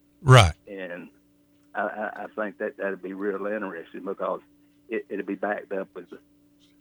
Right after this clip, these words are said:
Speaker 2: uh, not only his knowledge of racing, which is, is real deep, uh, especially with Bud Moore Engineering, but, uh, there's, there's a whole lot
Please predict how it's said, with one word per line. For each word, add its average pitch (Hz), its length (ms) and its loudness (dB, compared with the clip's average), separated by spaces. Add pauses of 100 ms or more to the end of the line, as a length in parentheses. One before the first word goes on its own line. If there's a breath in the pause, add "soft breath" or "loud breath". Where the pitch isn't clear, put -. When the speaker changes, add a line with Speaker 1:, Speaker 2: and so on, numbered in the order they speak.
(180)
Speaker 2:
uh, 98 80 -6 (540)
not 107 420 2
only 92 220 -4
his 107 280 0
knowledge 92 440 -2
of 90 60 -14
racing, 92 500 -10
which 90 200 -12
is, 90 120 -20 (160)
is 95 220 -10
real 95 280 -4
deep, - 420 -10 (680)
uh, 90 60 -12 (140)
especially 98 340 -6
with 87 180 -8
Bud 92 200 -6
Moore 92 200 -8
Engineering, 95 560 -8
but, - 1080 -18
uh, 87 220 -6 (1500)
there's, 120 200 4
there's 104 140 -4
a 104 60 0
whole 131 260 -2
lot 117 260 0